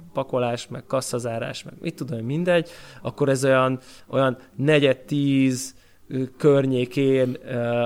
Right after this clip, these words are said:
akkor így elind-, elindítottam végre a, ö, ráadásul, ja nem, aznap nem is tudtam, és akkor másnap negyed tízkor tudtam elindítani, ö, végre érdemben, akkor rájöttem, hogy nincs hang, mert a monitor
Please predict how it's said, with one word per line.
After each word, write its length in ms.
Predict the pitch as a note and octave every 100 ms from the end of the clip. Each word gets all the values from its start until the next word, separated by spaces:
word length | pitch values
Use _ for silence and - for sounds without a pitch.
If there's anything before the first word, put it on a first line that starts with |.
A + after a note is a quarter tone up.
| -
akkor 320 | - A2+ A#2+
így 120 | B2 A#2+
elind-, 400 | B2+ B2 A#2+ -
elindítottam 880 | B2+ A#2+ A#2 A#2 A2+ - A#2 A2+ A#2 - - A#2
végre 460 | A#2 A2+ A#2 A2+ A2
a, 760 | - - A2+ A2 A2 A2 G#2+ - - - - _ _
ö, 80 | -
ráadásul, 580 | A2 A2 C3 B2 - D3+
ja 60 |
nem, 140 | D#3 D3
aznap 260 | D3+ C#3+
nem 140 | D3 C3+
is 100 | -
tudtam, 300 | D#3+ - C#3+
és 80 |
akkor 140 | B2+ C3+
másnap 440 | C#3+ C#3 - B2+
negyed 200 | C3+ B2
tízkor 320 | B2+ A#2+ -
tudtam 240 | A#2 G#2 A#2
elindítani, 600 | A#2+ A#2 A2+ A2+ A#2 A2+ _ _ _ _
ö, 420 | - A#2+ A#2 A#2 A2+
végre 340 | B2 A#2 A#2+
érdemben, 760 | B2 B2 B2 C#3 C#3 D3+ D#3 D3+ - -
akkor 300 | - - C3
rájöttem, 500 | C#3 C3 B2+ - B2
hogy 160 | B2 A#2
nincs 320 | B2+ A#2+ -
hang, 540 | - B2+ C#3 F3+ G3 D3 C#3
mert 180 | B2
a 40 | B2
monitor 720 | B2+ B2 A#2+ A#2+ A2+ A#2